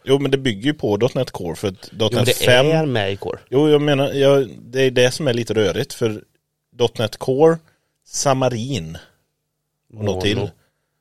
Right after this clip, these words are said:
Speaker 1: Ja, och Mono gick ju samman i dot net fem. Det var därför dot net fem heter dot net fem och inte
Speaker 2: Ja,
Speaker 1: dot net fem.
Speaker 2: men det är fortfarande så här, alla,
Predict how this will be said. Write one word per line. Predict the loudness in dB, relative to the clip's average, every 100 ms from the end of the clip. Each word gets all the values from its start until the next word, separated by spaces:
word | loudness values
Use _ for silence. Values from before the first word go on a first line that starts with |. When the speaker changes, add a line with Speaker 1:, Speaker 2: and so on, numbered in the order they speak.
| _
Speaker 1:
Ja, | -4
och | -2
Mono | -2 -4 -10
gick | -8 -8 -6
ju |
samman | -4 0 0 -2 -6 -6 -8
i | -6
dot | -6 -6
net | -12
fem. | -8 -8 -8 _ _ _ _ _ _
Det | -10
var | -2
därför | -2 -2
dot | -6 -6
net | -6
fem | -6 -6
heter | -10 -10
dot | -12 -12
net | -8
fem | -8 -6
och |
inte | -2
Speaker 2:
Ja, | 0
Speaker 1:
dot | 2
net | -2 -4
fem. | -2
Speaker 2:
men | -2 -2
det | 0 -2
är |
fortfarande | -4 -8 -8 -6
så |
här, | -6
alla, | -4 -4 -4